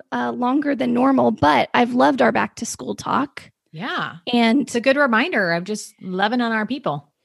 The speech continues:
Speaker 1: go love on all those teachers and faculty and staff. Um,
Speaker 2: Get
Speaker 1: and
Speaker 2: creative.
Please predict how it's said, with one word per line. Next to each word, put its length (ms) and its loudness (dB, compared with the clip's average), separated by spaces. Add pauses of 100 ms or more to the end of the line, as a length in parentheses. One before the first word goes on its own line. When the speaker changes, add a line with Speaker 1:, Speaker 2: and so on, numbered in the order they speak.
(340)
Speaker 1:
go 80 -8
love 380 0
on 420 4
all 180 6
those 300 4
teachers 560 2
and 180 2
faculty 720 0
and 240 0
staff. 680 0 (120)
Um, 520 0 (180)
Speaker 2:
Get 140 -8
Speaker 1:
and 280 0
Speaker 2:
creative. 400 -10